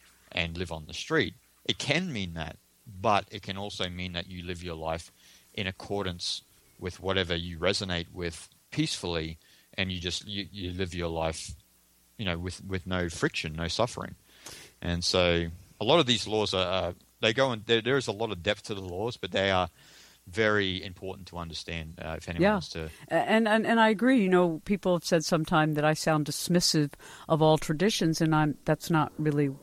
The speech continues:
Speaker 2: the point. The
Speaker 1: Mm-mm-mm.
Speaker 2: traditions are tools, but they're not the
Speaker 1: Yeah.
Speaker 2: answer,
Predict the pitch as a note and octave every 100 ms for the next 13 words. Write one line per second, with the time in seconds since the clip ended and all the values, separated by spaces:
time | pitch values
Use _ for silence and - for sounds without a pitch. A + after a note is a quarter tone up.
0 | - - - F#3 C#3 - - - - -
1 | - - D3 F3+ - G3+ D#3+ G#3+ - F#3
2 | E3 D#3 - A#3+ G#3+ C3+ A#2+ - - -
3 | _ F3+ - F#3 F3 F3 E3+ - E3 E3+
4 | F3+ F3 - A2+